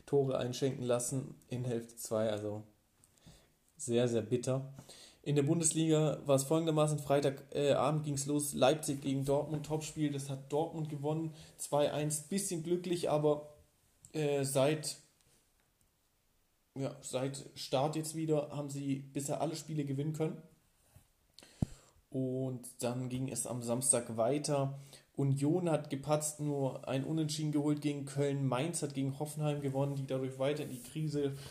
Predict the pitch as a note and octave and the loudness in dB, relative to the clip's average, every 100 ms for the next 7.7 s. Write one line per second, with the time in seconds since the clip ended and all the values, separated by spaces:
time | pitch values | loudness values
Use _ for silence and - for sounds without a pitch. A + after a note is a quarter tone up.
0 | - - - - D3+ D3 - D3 C#3+ C#3 | -16 -14 -12 -2 0 0 -2 -4 -2 -4
1 | C#3 - - - C3 B2 A#2+ - D#3+ - | -6 -12 -16 -4 -2 -2 -4 2 2 2
2 | C#3+ B2 - B2 C3+ C3+ B2 B2 B2+ C3 | 0 0 -2 -2 0 0 -2 -2 -2 -2
3 | F3+ A#3 - - - - - - - C#3+ | -4 -4 -8 -18 -20 -20 -20 -20 -6 0
4 | C3+ C3 C3+ C3+ C3 C3+ C3 - A#2 A#2 | 0 2 0 0 -4 -4 -4 2 2 2
5 | C3 A#2+ A2 - C3 D#3 E3+ E3 C#3 C3+ | -2 -4 -2 2 4 6 4 2 2 0
6 | - E3 - D3 C#3+ B2 B2+ E3+ G3+ G3 | 0 0 -2 -2 -2 -2 0 0 0 -2
7 | - E3+ E3 D3 D3 C#3 - | 2 4 2 -2 -4 -4 -8